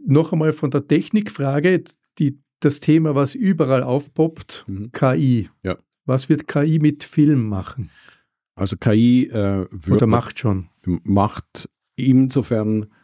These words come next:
Speaker 2: was, dass es als, es gibt ja die Assistenz-K I, wo so i-, implementiert wird, die alle möglichen Tools, wo Filmemacher nutzen. Es geht aber auch schon ganz einfach wie Photoshop freistellen, oder? Früher, das macht man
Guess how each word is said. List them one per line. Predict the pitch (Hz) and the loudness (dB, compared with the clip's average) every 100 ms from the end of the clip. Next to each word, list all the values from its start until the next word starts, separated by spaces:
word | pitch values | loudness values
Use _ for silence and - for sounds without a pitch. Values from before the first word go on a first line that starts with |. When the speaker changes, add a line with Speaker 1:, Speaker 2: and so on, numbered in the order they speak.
| _ | _
Speaker 2:
was, | 95 95 - | -2 -2 0
dass | 92 | -2
es | 101 - - _ _ _ _ _ | -2 -2 -8 _ _ _ _ _
als, | 90 82 - - _ _ | -2 0 0 -6 _ _
es | - - | -10 -2
gibt | 101 | 2
ja | 90 | 2
die | 90 82 | 0 -2
Assistenz-K | 92 - 95 - 95 120 - 131 | -2 -4 -4 0 0 0 -2 -2
I, | - 120 160 - _ | 0 0 -2 -6 _
wo | - - 98 | -14 -2 0
so | 101 95 90 - | 2 0 -2 -4
i-, | 60 | -6
implementiert | - 101 104 98 90 - 101 - | -2 0 2 4 2 2 0 2
wird, | 101 90 | 0 0
die | 85 | 0
alle | 90 104 | 2 4
möglichen | 95 92 87 98 90 85 _ - | 2 0 -2 -2 -2 -2 _ -4
Tools, | 104 127 175 - - - | 2 4 2 -2 -14 -8
wo | 98 95 98 - 55 | -2 -2 -2 -6 -2
Filmemacher | 104 104 104 98 98 | 2 2 2 2 2
nutzen. | 104 - - 160 _ _ _ _ _ _ _ _ | 0 -2 -4 -6 _ _ _ _ _ _ _ _
Es | - 76 - | -8 -6 -2
geht | 85 85 | 0 0
aber | 76 82 | 0 0
auch | |
schon | - 73 | 2 -2
ganz | 76 85 - | 2 0 2
einfach | 90 90 82 | -2 0 0
wie | 85 | 0
Photoshop | - 98 - 98 - 101 - | 2 0 2 -2 2 0 -2
freistellen, | - 98 85 101 - 101 82 82 80 | -4 0 2 2 0 -2 0 -2 -2
oder? | 78 110 104 | 0 0 0
Früher, | - 92 85 | -6 -4 -2
das | 82 - | -4 -4
macht | 87 | -4
man | - | -2